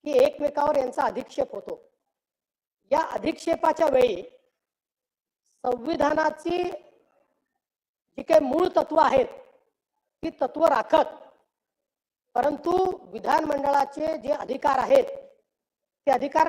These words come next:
ठामपणे मांडावे लागतात. आणि त्याच वेळी अध्यक्षांची खरी कसोटी असते, कारण शेवटी जरी या तीन आपल्या संस्था असल्या तरी संस्था चालवणारे हे व्यक्ती आहेत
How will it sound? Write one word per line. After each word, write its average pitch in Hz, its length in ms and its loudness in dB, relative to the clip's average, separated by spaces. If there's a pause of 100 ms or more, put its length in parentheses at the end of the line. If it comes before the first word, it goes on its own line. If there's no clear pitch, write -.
(160)
ठामपणे 311 460 0
मांडावे 233 440 -2
लागतात. - 320 -10 (1040)
आणि 262 140 -2 (120)
त्याच 294 280 2
वेळी 320 180 2
अध्यक्षांची 294 680 0
खरी 285 140 -6
कसोटी - 480 -4
असते, - 280 -6 (1000)
कारण 294 200 0
शेवटी 320 420 -2 (1200)
जरी 320 200 0
या 320 160 6 (180)
तीन 320 180 0
आपल्या 302 300 2
संस्था 277 380 0
असल्या 294 340 -2
तरी 311 180 -4
संस्था 262 400 -4
चालवणारे 277 580 2 (720)
हे 302 80 2
व्यक्ती 262 360 0
आहेत 214 200 0